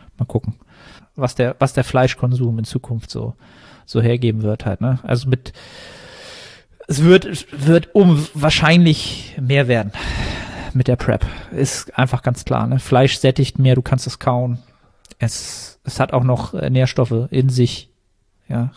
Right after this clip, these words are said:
reale Nährstoffe. Das wird schon mehr werden. Aber ma-, mal schauen. Ähm, aktuell bin ich halt immer noch nicht am, am Tracken. Ich track halt so alle drei, vier Tage einmal in der App so durch, ob das passt.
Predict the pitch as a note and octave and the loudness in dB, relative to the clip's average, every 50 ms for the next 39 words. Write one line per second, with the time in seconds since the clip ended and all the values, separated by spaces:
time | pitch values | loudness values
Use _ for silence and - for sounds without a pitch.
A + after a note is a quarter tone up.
0 | - - B2 B2 A#2+ A#2+ B2 B2 B2 B2 - - B2+ C3 B2+ B2 - - A#2+ A2 | -8 -6 -4 -4 -2 -2 -2 -2 -2 -4 -4 -6 -6 -4 -4 -6 -6 -8 -8 -8
1 | - A#2 A2 A2 _ - - - - - - - - - - - - - - - | -8 -8 -10 -10 _ -16 -20 -20 -20 -20 -20 -18 -18 -18 -20 -20 -20 -20 -20 -18
2 | - - - A#2 - - C#3 C3+ - - B2+ A#2+ A2+ A#2 A#2 A2+ A2 G2+ F#2+ G#2 | -6 0 0 2 4 4 2 4 4 2 2 4 4 4 4 4 4 2 0 0
3 | G#2+ - - - - - - - - _ _ _ _ - - - - A2 G2 F2+ | -4 -10 -16 -20 -20 -20 -20 -20 -20 _ _ _ _ -14 -6 0 0 2 2 2
4 | F#2+ G2 F#2+ - - B2+ A2 - - - - - - - - _ - _ _ _ | 0 -4 -4 -4 -4 -4 -4 -4 -4 -6 -8 -8 -10 -16 -20 _ -20 _ _ _
5 | - A#2+ A2 A#2 B2 B2+ B2+ - _ _ - - D#3 - - D3+ C3+ D3 E3 D#3+ | -4 -4 -4 -4 -4 -8 -12 -12 _ _ -4 -4 -2 0 2 4 6 6 6 6
6 | D#3 D#3 D#3 D#3 - - C#3 C3+ - C#3 C#3 C#3 C3 A#2+ A#2+ C3 B2+ - - - | 6 4 4 2 2 2 0 0 0 -2 -2 -2 -2 -2 -4 -4 -6 -6 -6 -6
7 | B2 B2 A#2+ A#2+ - _ _ _ - A#2+ B2 - - D3 C#3+ - E3+ E3 - - | -4 -4 -4 -6 -8 _ _ _ -4 -4 -2 0 2 0 2 2 2 0 0 -4
8 | - - - - - - - - - - - - - - - D#3 C#3+ - C#3 C3 | -16 -20 -20 -20 -20 -20 -20 -20 -20 -20 -14 -12 -6 0 0 0 2 4 4 2
9 | B2 - C#3+ B2 G#2+ B2+ C3 C#3 C#3+ C#3+ C#3+ C#3+ C#3 C#3 C3+ - - - B2 C#3+ | 4 4 2 4 4 4 6 6 6 6 6 6 4 4 2 0 2 2 2 2
10 | C#3+ - D3+ C#3 - - C3 C3+ C#3+ C3+ B2 A2+ C#3 C#3 C#3 C3+ C3 C3 C3 C3 | 2 0 -2 0 2 2 2 4 4 4 2 2 2 4 4 4 4 6 6 6
11 | C3 B2+ B2+ B2+ - _ _ _ _ _ _ _ _ _ _ _ _ _ _ _ | 6 4 4 2 0 _ _ _ _ _ _ _ _ _ _ _ _ _ _ _
12 | _ _ _ _ _ _ _ _ _ - C3+ C3+ C3 C#3 C#3+ C#3+ - - - C#3+ | _ _ _ _ _ _ _ _ _ 2 2 4 4 2 2 0 0 0 0 2
13 | C3+ D#3 D#3 E3+ F#3 F3+ - F3 D3 - C#3+ - - - D#3+ D3+ F3+ - - - | 4 6 8 8 8 6 4 2 -2 0 0 0 2 4 4 4 4 4 0 -6
14 | - | -12